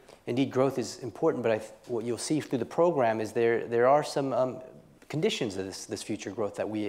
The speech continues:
aspire for, and those are around its sustainability and its equity. Uh, the, you know, it's not just pure G D P growth, it's a growth that is indeed sustainable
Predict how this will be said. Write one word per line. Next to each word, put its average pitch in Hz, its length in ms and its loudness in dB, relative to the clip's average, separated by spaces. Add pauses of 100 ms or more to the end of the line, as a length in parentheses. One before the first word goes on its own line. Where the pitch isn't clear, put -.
aspire 127 420 2
for, 104 220 -4
and 107 100 -4
those 113 240 2
are 113 220 4 (320)
around 113 260 4
its 101 160 -4
sustainability 120 880 2 (220)
and 123 140 2
its 123 160 -2
equity. 104 480 0 (640)
Uh, 107 240 2
the, 110 140 -2
you - 80 -2
know, 98 280 0
it's - 200 -6
not 123 200 4
just - 200 -4
pure 139 160 4
G 120 160 2
D 120 120 2
P 110 200 -4
growth, 151 280 2
it's 98 140 -6
a 104 40 -8
growth 113 260 2
that 110 120 2
is 104 80 -4
indeed 117 320 -2
sustainable 113 640 -2